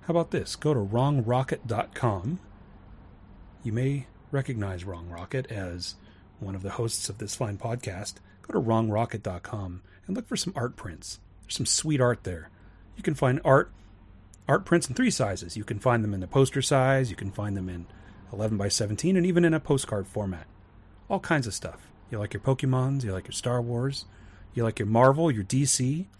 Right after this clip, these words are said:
your Masters of the Universe. I mean, name something that's not on there. I mean, you, you probably would find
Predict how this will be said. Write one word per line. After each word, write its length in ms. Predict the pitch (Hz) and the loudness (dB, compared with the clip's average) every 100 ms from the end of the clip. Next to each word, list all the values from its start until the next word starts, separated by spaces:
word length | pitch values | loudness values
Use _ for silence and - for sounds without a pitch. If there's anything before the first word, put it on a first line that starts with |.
| - - - - - - - | -20 -20 -20 -20 -20 -20 -14
your 120 | - | -6
Masters 440 | 104 123 135 - 127 | 0 2 2 0 0
of 100 | 113 | 0
the 60 | |
Universe. 580 | 104 139 147 156 175 - - - - - - - - - - - - - - - - - - | 2 2 2 0 -4 -10 -14 -20 -20 -20 -20 -20 -20 -20 -20 -20 -20 -20 -20 -20 -20 -20 -10
I 40 | - | 0
mean, 200 | 135 120 | 2 4
name 220 | 139 147 | 4 4
something 280 | - 113 101 | 0 -2 -4
that's 180 | 95 - | -6 -4
not 140 | 101 | -4
on 160 | 98 85 | -4 -8
there. 100 | 85 | -6
I 60 | 113 | -4
mean, 160 | 101 | -4
you, 80 | 95 95 - - - | -6 -12 -20 -20 -20
you 60 | - | -8
probably 240 | 113 98 92 | -6 -4 -6
would 140 | 92 - - | -10 -12 -12
find 180 | 92 | -10